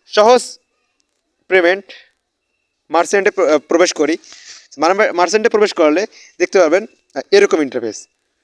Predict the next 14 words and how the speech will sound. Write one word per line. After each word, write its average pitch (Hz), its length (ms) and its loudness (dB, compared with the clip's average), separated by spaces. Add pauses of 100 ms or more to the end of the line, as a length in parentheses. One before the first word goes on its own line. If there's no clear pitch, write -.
(640)
So, 175 180 2 (360)
এখানে 214 380 0 (500)
আপনি 208 260 -4
যদি 180 200 0
দুইশো 180 260 0
বিশ 185 180 -2
টাকা 208 180 -2
অ্যাড 196 200 2
করতে 185 180 0
চান, 165 280 0 (1300)
so, 202 60 2
আপনার 202 240 0
কাটা 196 220 0
হবে 196 140 2